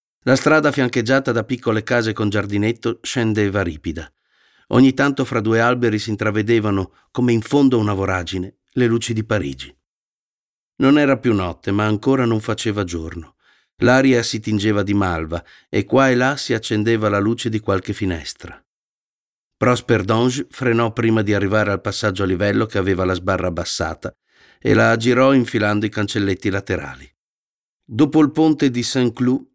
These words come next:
svoltò a sinistra. Un rimorchiatore con il suo seguito di chiatte fischiava rabbiosamente per chiedere la chiusa. Il Bois de Boulogne,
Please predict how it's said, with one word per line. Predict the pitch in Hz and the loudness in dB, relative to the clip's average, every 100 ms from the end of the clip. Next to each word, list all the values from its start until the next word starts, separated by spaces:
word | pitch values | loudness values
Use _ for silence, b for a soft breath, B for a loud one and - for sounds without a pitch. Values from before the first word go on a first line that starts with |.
| _ - | _ -8
svoltò | 110 127 120 120 | -2 0 0 0
a | 113 | -2
sinistra. | - 98 85 - - - _ _ _ _ _ _ _ | -2 -4 -4 -10 -12 -18 _ _ _ _ _ _ _
Un | 139 | 4
rimorchiatore | 147 151 139 139 143 160 143 | 6 6 4 0 0 0 2
con | 127 | 2
il | 117 | 0
suo | - 117 | 0 -2
seguito | - 131 123 117 107 | 0 2 0 0 -2
di | 107 | -2
chiatte | - 120 127 120 | -2 -2 -2 -4
fischiava | - - 135 123 117 | -4 -4 0 2 0
rabbiosamente | 107 107 107 110 120 117 | 0 0 0 2 0 -2
per | 113 104 | -4 -6
chiedere | - 101 101 98 | -2 -2 0 0
la | 95 | -2
chiusa. | - 85 80 80 - _ _ _ _ _ _ _ _ _ | -4 -8 -8 -12 -18 _ _ _ _ _ _ _ _ _
Il | 131 | 2
Bois | 120 156 | 4 4
de | 147 | 4
Boulogne, | 135 131 92 87 85 78 | 4 2 2 -2 -8 -14